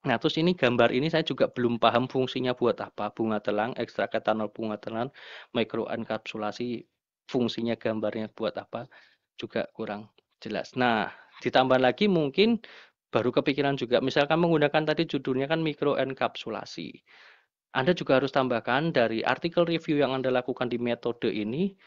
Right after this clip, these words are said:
juga harus membahas mikroenkapsulasi itu sebetulnya bagaimana, fungsinya apa, cara kerjanya apakah lebih baik dari pemberian yang lainnya. Jadi harus bisa Anda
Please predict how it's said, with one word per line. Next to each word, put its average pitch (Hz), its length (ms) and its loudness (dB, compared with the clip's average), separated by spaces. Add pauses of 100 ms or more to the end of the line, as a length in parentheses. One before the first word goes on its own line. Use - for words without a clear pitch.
(360)
juga 135 240 0
harus 143 160 -2
membahas 139 880 -2
mikroenkapsulasi 143 800 0
itu 151 160 -6
sebetulnya 127 400 -4
bagaimana, 120 880 0
fungsinya 123 480 -2
apa, 156 480 0
cara 131 160 6
kerjanya 131 480 0
apakah 165 320 0
lebih 160 240 -2
baik 165 320 0
dari 156 400 -2 (400)
pemberian 135 400 0 (560)
yang 113 160 -2
lainnya. 98 400 -8 (240)
Jadi 117 400 -6
harus 107 320 -10
bisa 127 320 -2 (480)
Anda 110 480 -4